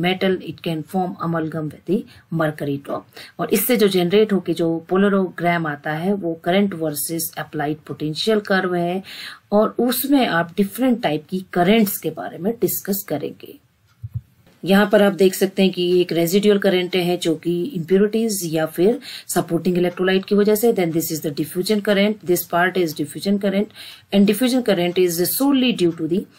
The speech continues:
uh, movement, uh, the diffusion of the analyte। solely किसकी वजह से है? एनालाइट की वजह से है। और उसके बाद लिमिटिंग करंट है, वो करंट जो कि, uh, after, uh, reducing all the material, then some current will be there, that is limiting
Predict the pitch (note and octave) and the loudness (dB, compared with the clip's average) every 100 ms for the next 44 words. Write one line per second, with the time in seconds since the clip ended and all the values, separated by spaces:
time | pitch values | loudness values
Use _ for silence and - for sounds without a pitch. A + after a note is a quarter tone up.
0 | - _ - E3+ E3 F3 F#3+ F3+ D#3+ E3 | -20 _ -4 -2 0 2 4 2 -2 -4
1 | D#3+ - D#3 F3+ F#3+ A#3+ G3+ D#3+ D3 F#3+ | -4 -4 -4 -2 2 2 2 -2 -6 -8
2 | - D3+ C#3 - - - G#3+ A3 G#3+ G3 | -6 -6 -8 -12 -8 -4 2 2 4 2
3 | - - - - F#3+ - F#3 E3 D#3+ D#3 | 0 -6 -8 -4 -2 0 0 0 -2 -2
4 | D#3+ G#3+ F3+ E3 D3 E3 - G3 G3 G3 | -2 -2 -2 -2 -2 -4 -2 0 2 2
5 | G3 G3 G3 F3 D#3+ E3 D3+ D3 D#3 F#3 | 2 0 0 -2 -4 -4 -4 -2 -4 -4
6 | G3+ F#3+ F#3 F3+ F3 F3+ F3 F3 E3 - | -4 -4 -4 -4 -4 -4 -2 -4 -10 -10
7 | D3 C#3+ D3+ F#3+ - D#3 F3+ A#3+ - - | -6 -6 -4 -4 -2 -4 -2 -4 -4 -18
8 | - - - F3 E3 - F3+ F#3+ - A3 | -16 -14 -4 -2 -2 -2 0 0 2 0
9 | - F3 E3 E3 F#3 G#3 A#3+ C4 B3+ - | 2 0 2 2 2 4 2 2 0 2
10 | G#3+ B3+ C4+ G#3+ G3+ E3+ D#3+ E3+ E3 D3+ | 4 4 2 2 2 2 -2 -4 -4 -2
11 | F#3+ G#3 - - - E3+ G#3+ G#3 F#3 - | -2 -4 -10 -10 -8 0 2 2 0 -2
12 | F3 E3 F3 G3 G3 D#3+ D3+ D#3 C#3+ E3 | -2 0 2 2 2 0 -2 -6 -4 -4
13 | F3+ D3+ C#3+ D3 D3 D3 F3 G3+ A#3 | -4 -6 -8 -10 -8 -4 -2 0 0